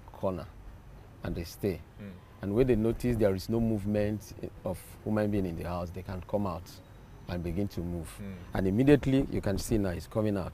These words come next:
Speaker 2: Yes, it is. I can see that.
Speaker 1: Immediately, you just notice, uh, the movement of somebody will go inside
Speaker 2: Mm-hmm.
Speaker 1: again.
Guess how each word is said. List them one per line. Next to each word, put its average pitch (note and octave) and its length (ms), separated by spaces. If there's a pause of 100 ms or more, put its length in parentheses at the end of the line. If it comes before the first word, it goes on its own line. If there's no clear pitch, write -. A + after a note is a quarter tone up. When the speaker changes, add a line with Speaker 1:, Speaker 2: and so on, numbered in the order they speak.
Speaker 2:
Yes, G#2+ 260
it F#2+ 80
is. F#2+ 180
I F2+ 60
can F#2 160
see F#2+ 60
that. G2+ 60
Speaker 1:
Immediately, C3+ 640 (680)
you G2+ 120
just A#2+ 420
notice, A2 640 (240)
uh, - 120
the F#2 80
movement G#2+ 420
of E2 100
somebody F#2 400
will D#2+ 180
go F#2+ 120
inside - 360
Speaker 2:
Mm-hmm. G2+ 180
Speaker 1:
again. - 220